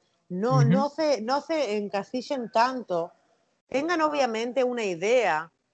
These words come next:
Speaker 1: de dónde viene el, eh, de dónde viene el cigarro, dónde está creado,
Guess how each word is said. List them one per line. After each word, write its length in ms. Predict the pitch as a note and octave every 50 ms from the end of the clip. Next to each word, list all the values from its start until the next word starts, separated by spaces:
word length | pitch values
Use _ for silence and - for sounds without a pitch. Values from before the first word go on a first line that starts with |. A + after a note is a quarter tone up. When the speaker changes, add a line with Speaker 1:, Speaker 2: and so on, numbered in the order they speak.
| _ _ _
Speaker 1:
de 160 | E3+ E3 F3+ F3+
dónde 260 | F#3+ G3+ G3 G3 F#3+
viene 460 | F3+ F#3+ F#3+ F#3 F#3 F3+ F3+ F3 - -
el, 300 | E3+ E3+ E3+ D#3+ D#3+ -
eh, 300 | - D#3+ E3 D#3 D#3 C#3 D3+
de 60 | E3+
dónde 200 | F#3 G3 G3 F#3+
viene 180 | F3+ F#3+ F3+ F3+
el 40 |
cigarro, 480 | F3 - F3 D#3 E3+ F3 F#3 F#3+ F#3+ F3+
dónde 220 | E3 F3+ F3 F3+
está 160 | F3+ - F#3 E3+
creado, 560 | - E3 D#3 D#3+ E3 F3 F#3 G3 G3+ G3+